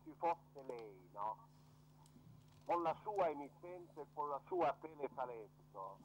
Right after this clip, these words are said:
mi dice un po' quando io avrei conosciuto o ascoltato la, la persona che ha al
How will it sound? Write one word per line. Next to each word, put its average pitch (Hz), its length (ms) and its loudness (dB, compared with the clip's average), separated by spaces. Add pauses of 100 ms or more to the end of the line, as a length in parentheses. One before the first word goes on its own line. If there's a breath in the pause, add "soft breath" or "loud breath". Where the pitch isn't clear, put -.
(420)
mi 208 140 -6
dice 247 280 -8
un 202 180 0
po' 220 220 4
quando 165 360 0
io 180 200 0
avrei 160 380 -2
conosciuto 147 680 -6
o 139 80 2
ascoltato 139 1160 0 (720)
la, 147 540 6
la 151 180 2
persona 156 520 -4
che 139 100 -10
ha 139 220 6
al 131 140 -2